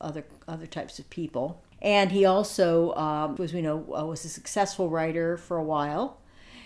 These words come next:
He ended up not being able to really make a living with it, though, which is really, you know, kinda sad. But he ended up becoming a customs inspector in New York,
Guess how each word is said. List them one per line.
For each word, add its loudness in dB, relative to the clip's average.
He 0
ended 4
up 0
not 4
being 4
able 6
to -2
really 4
make 4
a 2
living 4
with -2
it, -4
though, 0
which -6
is -6
really, 0
you -2
know, 4
kinda -4
sad. -2
But 4
he 2
ended 2
up 2
becoming -2
a -2
customs -4
inspector -6
in -2
New -2
York, -4